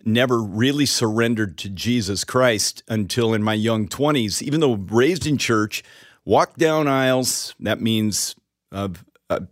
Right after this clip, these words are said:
put forward a sign that I was giving my life to Jesus, baptized, even involved heavily in a youth ministry. It wasn't until February eleventh of eighty-four, in my late year of twenty-three, that God brought me to the end of myself,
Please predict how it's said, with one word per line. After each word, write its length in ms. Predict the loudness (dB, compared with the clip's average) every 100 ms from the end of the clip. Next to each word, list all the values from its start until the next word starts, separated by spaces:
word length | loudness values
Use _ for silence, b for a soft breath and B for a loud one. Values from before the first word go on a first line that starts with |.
| -16 -2
put 260 | -2 0
forward 340 | 2 2 2 0
a 40 |
sign 380 | 0 0 0 0
that 120 | 0
I 60 | 0
was 140 | -2
giving 220 | -2 -2
my 120 | 0
life 200 | 0 -2 -4
to 100 | -8
Jesus, 500 | -4 -4 -4 -8 -12 b b b b
baptized, 840 | 2 2 2 2 4 2 0 -4 0
even 380 | 0 2 -2 -4 -2
involved 400 | 2 4 2 0
heavily 500 | -2 0 0 0 0
in 80 |
a 40 | -2
youth 280 | -2 -4 -2
ministry. 600 | -2 -2 -2 -2 -2 -4 _ _ _ _ _ _ _ -20 B B B B
It 120 | -2 2
wasn't 320 | 2 0 -2
until 240 | 2 0
February 440 | 2 0 2 2 2
eleventh 380 | 2 0 -2 -4
of 100 | -2
eighty-four, 680 | -2 -2 -4 0 0 -2 -10
in 160 | -10 -6
my 140 | -4
late 300 | -2 -2 -2
year 180 | -2 -2
of 100 | -2
twenty-three, 840 | -4 -4 -4 -4 -6 -2 0 -2 -6 b b b b b b
that 360 | -8 0 0 2
God 280 | 2 2 2
brought 280 | 0 0 -2
me 120 | -4
to 140 | -4
the 240 | -6 -6 -4
end 360 | 0 0 2
of 240 | 0 0 0
myself, 1120 | 0 2 0 -2 0 2 4 2 0 -4 -16